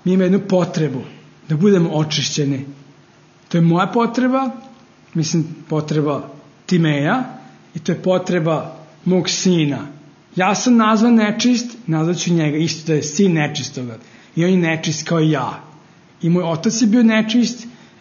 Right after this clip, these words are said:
i njegov deca će biti nečista, treba nam nešto. Nešto nam treba.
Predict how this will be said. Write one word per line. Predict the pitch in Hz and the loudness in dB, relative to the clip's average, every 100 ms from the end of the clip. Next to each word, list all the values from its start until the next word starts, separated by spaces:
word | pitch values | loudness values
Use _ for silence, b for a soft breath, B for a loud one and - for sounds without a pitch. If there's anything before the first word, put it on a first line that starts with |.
| - | -4
i | 165 | -2
njegov | 170 180 214 | 0 0 0
deca | 214 196 | 0 -2
će | 240 | 0
biti | 240 - | 0 2
nečista, | 202 202 202 - 175 | 0 0 -4 -6 -6
treba | - 196 180 | 0 0 2
nam | 180 160 | 2 2
nešto. | 147 151 151 - 139 - - - _ _ - | 0 -2 -6 -6 -10 -10 -20 -20 _ _ -8
Nešto | 170 160 - | -4 -4 -2
nam | 147 | -2
treba. | 143 147 - 147 | -2 -6 -4 -6